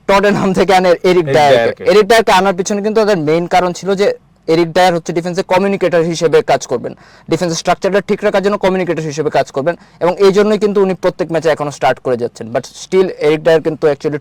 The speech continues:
Speaker 1: টপ নচ একজন সেন্টার ব্যাক না। So
Speaker 2: হ্যাঁ, এখন যে প্রশ্নটা আমি করতে যাচ্ছি, বায়ার্ন, আপনি তো বললেন এরিক ডায়ার বা ডিফেন্স একটু সমস্যা আছে, কিন্তু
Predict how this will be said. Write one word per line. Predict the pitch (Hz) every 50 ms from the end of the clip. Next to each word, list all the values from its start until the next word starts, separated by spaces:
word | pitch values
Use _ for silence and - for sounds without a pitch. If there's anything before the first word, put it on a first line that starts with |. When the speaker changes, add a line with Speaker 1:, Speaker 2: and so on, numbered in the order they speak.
| -
Speaker 1:
টপ | 156 143 - - 151
নচ | 147 139 - - - _ _
একজন | 131 127 110 135 127
সেন্টার | - 156 143 123 139 135
ব্যাক | 135 123 - -
না। | 127 123 - - _ _ _ _ _ _ 123 120 - -
So | 160 147 147 143 127 - - _ _ _ _ _ _ _ _ _ _ _ _ _
Speaker 2:
হ্যাঁ, | - 120 113 95 - _ _ _
এখন | - 143 131 170 185 180 -
যে | 110 151 185 226
প্রশ্নটা | - 208 175 - 185 175 175
আমি | 160 151 156
করতে | - 147 117 - 120
যাচ্ছি, | 120 110 - - - 190 190 - -
বায়ার্ন, | 107 - - 127 147 - -
আপনি | - - - 147
তো | 170
বললেন | 156 160 165 165 151
এরিক | 135 131 127 151 147 131 117
ডায়ার | 160 147 143 143 139
বা | 135 127 135 131
ডিফেন্স | 123 120 113 - 139 131 - 139
একটু | - - -
সমস্যা | - 123 123 117 - 104
আছে, | - 113
কিন্তু | 104 131 127